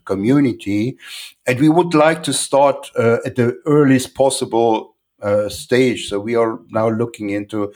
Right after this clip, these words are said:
helping law schools and students, uh, using really legal technology, because we have to start very early. If you are continuing producing students who never had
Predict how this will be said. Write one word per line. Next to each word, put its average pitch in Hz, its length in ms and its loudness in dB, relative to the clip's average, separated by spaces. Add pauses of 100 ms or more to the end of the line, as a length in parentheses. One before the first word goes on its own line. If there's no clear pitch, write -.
(180)
helping 117 600 2
law 117 200 4
schools 120 600 -2
and 107 100 -8
students, 113 840 -4 (380)
uh, 107 40 -2
using 117 640 0
really 123 320 2
legal 113 280 0
technology, 110 640 0
because 92 380 -6
we 107 80 -4
have 104 220 0
to 107 100 -8
start 113 540 0
very 110 320 0
early. 117 400 2
If 85 180 -10
you 107 160 2
are 101 160 2 (340)
continuing 120 1000 0 (120)
producing 123 580 0
students 127 500 0
who 117 120 -4
never 117 320 4
had 113 280 0